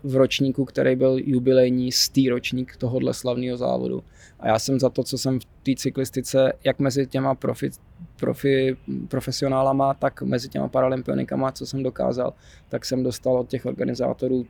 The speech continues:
takhle důležitý akce šanci, eh, otevřít tu časovku a jako první se spustit z té slavné rampy a v tomhletom ročníku vlastně si užít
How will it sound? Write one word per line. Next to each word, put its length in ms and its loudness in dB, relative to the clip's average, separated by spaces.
takhle 300 -2
důležitý 540 -4
akce 420 -4
šanci, 680 -2
eh, 400 2
otevřít 640 2
tu 100 -4
časovku 640 -2
a 60 4
jako 180 -4
první 300 -2
se 140 -6
spustit 420 -8
z 40 -18
té 120 -8
slavné 420 -4
rampy 380 -2
a 240 0
v 80 -8
tomhletom 460 2
ročníku 480 -4
vlastně 840 -4
si 200 -6
užít 380 -4